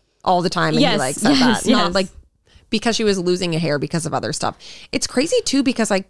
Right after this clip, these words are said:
Speaker 1: keep seeing people who, like, have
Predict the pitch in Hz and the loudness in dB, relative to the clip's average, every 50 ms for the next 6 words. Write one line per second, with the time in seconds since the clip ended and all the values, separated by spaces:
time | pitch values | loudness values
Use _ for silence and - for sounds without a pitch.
0 | _ _ _ - - - 311 - - - - 349 339 330 - - - 247 - 269 | _ _ _ -8 -2 -2 -2 -2 -2 -2 0 2 0 0 0 0 -2 -2 0 2
1 | 262 262 254 - 247 226 208 208 180 170 165 - - _ _ _ _ _ _ _ | 0 0 2 2 0 0 2 2 2 2 0 -4 -14 _ _ _ _ _ _ _
2 | _ _ _ _ _ _ _ _ _ _ _ _ _ _ _ _ _ _ _ _ | _ _ _ _ _ _ _ _ _ _ _ _ _ _ _ _ _ _ _ _
3 | _ _ _ _ _ _ _ _ _ _ _ _ _ _ _ _ _ _ _ _ | _ _ _ _ _ _ _ _ _ _ _ _ _ _ _ _ _ _ _ _
4 | _ _ _ _ _ _ _ _ _ _ _ _ _ _ _ _ _ _ _ 208 | _ _ _ _ _ _ _ _ _ _ _ _ _ _ _ _ _ _ _ -6
5 | 196 202 208 190 185 180 190 202 208 202 202 - | -2 -2 0 2 2 2 0 0 -4 -8 -10 -14